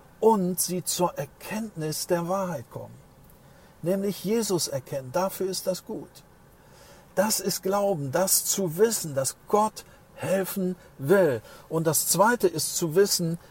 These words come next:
wer wir sind. Dass wir wissen, wir sind der Tempel Gottes.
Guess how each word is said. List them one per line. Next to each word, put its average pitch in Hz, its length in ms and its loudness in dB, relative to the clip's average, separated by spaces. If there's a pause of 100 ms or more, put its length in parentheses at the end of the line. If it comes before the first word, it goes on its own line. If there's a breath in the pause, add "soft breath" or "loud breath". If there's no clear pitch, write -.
(120 loud breath)
wer 185 400 2
wir 190 180 4
sind. 180 520 2 (920 soft breath)
Dass 175 260 2
wir 185 240 4
wissen, 165 480 2
wir 240 340 2
sind 185 560 2
der 170 220 2
Tempel 214 420 2
Gottes. 185 640 -2